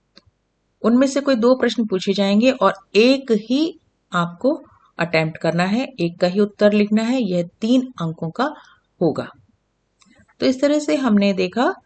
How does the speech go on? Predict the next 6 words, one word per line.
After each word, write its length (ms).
अंतरा 440
भाग 500
एक, 300
अंतराल 520
भाग 320
एक 300